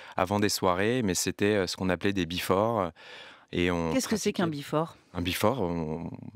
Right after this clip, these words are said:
Speaker 1: bon, ça dépend le, la signification de chacun, mais nous,
Speaker 2: Mm.
Speaker 1: c'était se retrouver, euh, souvent
Speaker 2: Mm.
Speaker 1: entre mecs,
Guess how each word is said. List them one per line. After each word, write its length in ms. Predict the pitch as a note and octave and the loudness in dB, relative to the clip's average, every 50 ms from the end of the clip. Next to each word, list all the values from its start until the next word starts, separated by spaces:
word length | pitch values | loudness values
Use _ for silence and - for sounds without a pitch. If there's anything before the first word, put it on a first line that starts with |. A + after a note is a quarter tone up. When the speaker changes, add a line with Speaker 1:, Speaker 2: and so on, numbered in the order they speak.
| A2 A#2 - _ _ - _ - | -18 -20 -20 _ _ -20 _ -10
Speaker 1:
bon, 100 | - D#2+ | -8 -6
ça 160 | - - F2+ | -2 -2 0
dépend 380 | E2+ F2 E2+ - - F#2+ G2 F#2+ | 0 0 0 0 0 0 2 2
le, 180 | E2+ D#2+ D#2 | 0 -2 -4
la 140 | D#2 E2+ E2 | -4 -4 -4
signification 640 | E2 - - - E2 - - - - F2+ - - F#2 | -4 -4 -6 -6 -6 -6 -6 -4 -4 -2 -2 0 -2
de 60 | F2 | 0
chacun, 360 | - - G2 - - B2+ B2 | 0 0 -2 0 0 0 0
mais 100 | A2+ F#2 | 2 2
nous, 120 | - F#3+ G#3+ | 2 2 2
Speaker 2:
Mm. 80 | A3+ | 2
Speaker 1:
c'était 140 | A3 G#3 F#3+ | 2 2 0
se 100 | - - | -2 -4
retrouver, 580 | - - - - - - F#2 F2 F#2 F#2+ G2+ G#2 | -6 -6 -8 -6 -4 -2 0 2 2 2 2 2
euh, 220 | F#2+ E2+ E2 E2 | 0 0 -2 -2
souvent 340 | E2 - - G2+ G#2+ G2+ G2 | -4 -4 -4 -2 0 0 0
Speaker 2:
Mm. 40 | G#2+ | 0
Speaker 1:
entre 220 | G2 - - F#2+ | 0 0 -2 0
mecs, 380 | F2 F#2 F#2+ G#2+ C3 - - | 2 2 2 2 0 -2 -6